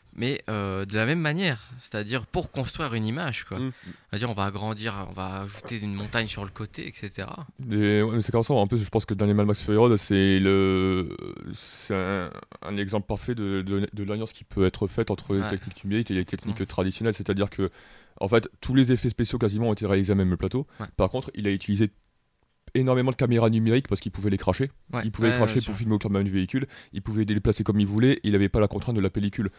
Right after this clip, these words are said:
Speaker 1: Ouais.
Speaker 3: Donc en fait, quel-, quelque part, le, par Mad Max Fury Road, c'est un film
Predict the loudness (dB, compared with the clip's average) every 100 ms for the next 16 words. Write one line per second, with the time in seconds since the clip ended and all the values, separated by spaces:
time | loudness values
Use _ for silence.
0 | -14 -10 -2 0 0 -2 -4 -6 _ -2
1 | -2 2 2 2 -4 0 4 4 2 0
2 | 0 2 2 0 2 2 2 _ -10 -8
3 | -4 -4